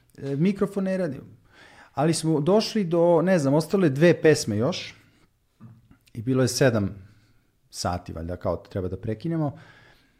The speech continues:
I taj neki, joj, koji je došao, koji je inače bio iz Unije, koji kao tu da štiti muzičare.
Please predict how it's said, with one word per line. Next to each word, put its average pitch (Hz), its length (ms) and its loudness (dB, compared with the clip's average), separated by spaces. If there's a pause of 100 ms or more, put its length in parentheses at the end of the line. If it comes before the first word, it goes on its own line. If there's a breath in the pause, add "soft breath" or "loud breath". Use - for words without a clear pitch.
(600 soft breath)
I 127 520 0 (300)
taj 143 380 0
neki, 110 880 -6
joj, - 640 -18
koji - 140 -20
je - 80 -20
došao, 110 520 -14
koji 107 240 -12
je 110 40 -10
inače 110 280 -12
bio 110 260 -8
iz 101 260 -8 (100)
Unije, 123 760 -6 (880)
koji - 160 -20
kao 113 160 -2
tu 131 140 -4
da 117 100 -4
štiti - 640 -6
muzičare. 104 600 -4